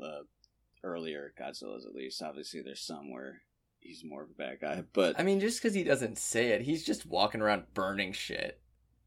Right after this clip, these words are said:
Speaker 2: you know?
Speaker 1: Yeah.
Speaker 2: He's just,
Speaker 1: He's just,
Speaker 2: like,
Speaker 1: he's just being a cutie.
Speaker 2: I guess I just mean he's reacting to being, as
Speaker 1: I
Speaker 2: he
Speaker 1: know.
Speaker 2: also says, tortured for thirty years. Um,
Speaker 1: Yeah.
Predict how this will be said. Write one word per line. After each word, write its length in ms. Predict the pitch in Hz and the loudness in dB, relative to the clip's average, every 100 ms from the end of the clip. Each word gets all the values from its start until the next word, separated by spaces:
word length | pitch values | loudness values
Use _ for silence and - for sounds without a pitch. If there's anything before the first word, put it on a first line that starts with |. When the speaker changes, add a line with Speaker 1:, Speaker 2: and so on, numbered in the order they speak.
| - | -6
Speaker 2:
you 160 | 143 147 | 2 6
know? 180 | - 104 | 10 10
Speaker 1:
Yeah. 260 | 80 160 - _ _ _ _ _ _ | 10 4 -4 _ _ _ _ _ _
Speaker 2:
He's 220 | 214 170 | 0 2
just, 180 | 156 - | 2 0
Speaker 1:
He's 200 | 165 160 | 0 0
just, 280 | 135 120 - - | 0 -2 -2 4
Speaker 2:
like, 320 | 175 170 - _ _ _ | 6 6 2 _ _ _
Speaker 1:
he's 200 | 240 294 | 10 12
just 200 | 370 - | 12 12
being 180 | 370 381 | 12 12
a 60 | 381 | 12
cutie. 480 | - 392 - - - _ _ _ - _ _ _ _ _ | 12 12 12 0 -12 _ _ _ -20 _ _ _ _ _
Speaker 2:
I 80 | 165 | 8
guess 180 | 170 180 | 10 12
I 120 | 170 | 10
just 160 | 147 143 | 8 4
mean 360 | 139 135 131 - _ _ _ _ | 4 4 2 -4 _ _ _ _
he's 360 | - 196 175 | 2 6 6
reacting 720 | 151 139 117 107 170 117 98 104 | 6 8 10 8 6 0 0 -2
to 280 | - 107 - - _ 131 113 | 4 4 4 -6 _ -8 4
being, 420 | 123 117 110 104 - | 8 8 6 2 8
as 180 | 123 | 10
Speaker 1:
I 100 | 123 135 | 12 12
Speaker 2:
he 40 | |
Speaker 1:
know. 120 | 95 | 12
Speaker 2:
also 220 | 120 117 117 | 8 4 2
says, 320 | - 104 - | 2 2 0
tortured 440 | - 127 123 113 | 2 4 4 0
for 80 | 110 | 0
thirty 260 | 101 107 98 | 0 0 2
years. 460 | 107 95 101 - - - - - | 2 2 0 -4 -12 -20 -20 2
Um, 280 | 117 107 101 | 6 6 6
Speaker 1:
Yeah. 360 | 117 127 85 | 12 12 12